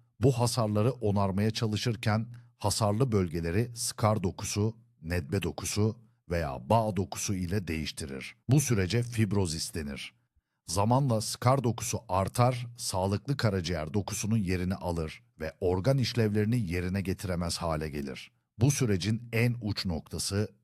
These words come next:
ölümcül bir durum olan karaciğer sirozudur.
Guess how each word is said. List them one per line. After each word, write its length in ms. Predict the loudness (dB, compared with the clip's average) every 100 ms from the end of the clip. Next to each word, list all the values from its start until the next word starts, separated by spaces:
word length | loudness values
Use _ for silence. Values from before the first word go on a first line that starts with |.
| _
ölümcül 500 | -2 0 2 2 2
bir 220 | 0 -2 -2
durum 240 | -2 0
olan 260 | -2 -2 -4
karaciğer 580 | -4 -4 -4 -4 -4
sirozudur. 600 | -6 -6 -6 -8 -8 -10